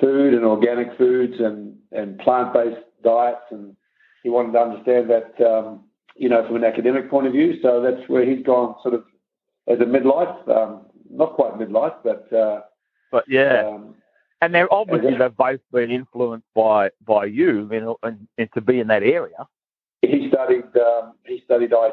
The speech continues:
Speaker 1: T at A N U and then did, did honours in I T. Um, so I, I, to be honest, I wasn't expecting he would get involved in our business, but,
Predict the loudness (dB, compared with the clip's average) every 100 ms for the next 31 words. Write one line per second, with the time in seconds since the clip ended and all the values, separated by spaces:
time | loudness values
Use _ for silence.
0 | 0 0 2 0 -4 0 2 2 -2 -4
1 | -2 -2 -6 -4 -4 -4 -8 _ _ _
2 | _ _ _ _ _ -4 -2 0 -2 -4
3 | -2 2 2 2 2 0 -2 -8 -4 2
4 | 2 2 0 2 2 0 -4 -12 _ -2
5 | 2 2 2 -4 -6 0 2 4 4 4
6 | 2 0 0 -4 -4 0 0 0 0 0
7 | 2 0 -4 -4 -4 -2 -2 0 0 2
8 | 0 2 2 0 0 0 2 0 -6 -8
9 | -4 -2 0